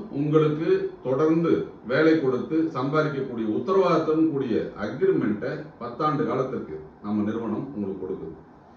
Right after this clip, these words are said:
இதை பற்றி விவரங்களை நீங்க தெரிஞ்சுக்கணும் அப்படின்னு சொன்னா திருப்பூர்ல பெரியார் காலனி பஸ் ஸ்டாப்ல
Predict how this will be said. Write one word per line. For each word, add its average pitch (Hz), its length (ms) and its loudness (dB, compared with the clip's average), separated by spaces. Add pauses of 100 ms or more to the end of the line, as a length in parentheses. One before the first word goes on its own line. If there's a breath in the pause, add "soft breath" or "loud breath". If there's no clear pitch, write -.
(160)
இதை 151 200 8
பற்றி 214 160 2 (100)
விவரங்களை 175 460 4
நீங்க 123 240 0
தெரிஞ்சுக்கணும் 143 480 0
அப்படின்னு 104 340 0
சொன்னா 98 200 -6 (920)
திருப்பூர்ல 160 560 8 (600)
பெரியார் 208 460 6
காலனி - 300 2 (520)
பஸ் 139 140 -2
ஸ்டாப்ல 156 320 0